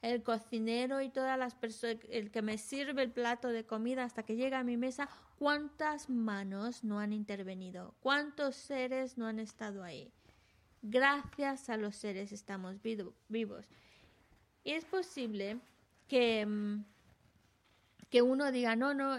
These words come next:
es mi trabajo, es producto de mi trabajo, es es el sudor de mi trabajo.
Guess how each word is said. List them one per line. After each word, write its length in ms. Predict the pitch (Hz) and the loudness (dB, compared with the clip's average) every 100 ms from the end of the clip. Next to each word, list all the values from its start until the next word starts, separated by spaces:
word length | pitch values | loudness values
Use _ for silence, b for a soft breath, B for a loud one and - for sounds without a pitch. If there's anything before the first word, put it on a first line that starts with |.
| - | -2
es 280 | 262 262 294 | -4 -4 -4
mi 140 | 330 | -6
trabajo, 640 | 339 302 240 233 262 - | -2 -2 0 -2 -4 -10
es 180 | - 233 | -8 -10
producto 800 | - 262 226 220 320 330 - 320 | 0 2 4 2 2 0 -2 -2
de 100 | 294 | 0
mi 160 | 247 220 | 0 -2
trabajo, 520 | 202 190 202 202 214 | -2 -2 -2 -2 -2
es 180 | 233 - B B B B | -4 -6 B B B B
es 100 | 254 | -2
el 140 | 294 277 | 0 2
sudor 720 | - 302 233 269 277 294 285 | 4 4 6 8 8 6 4
de 140 | 247 | 4
mi 160 | 262 240 | 4 4
trabajo. 580 | 208 190 196 202 202 | 0 0 0 0 -4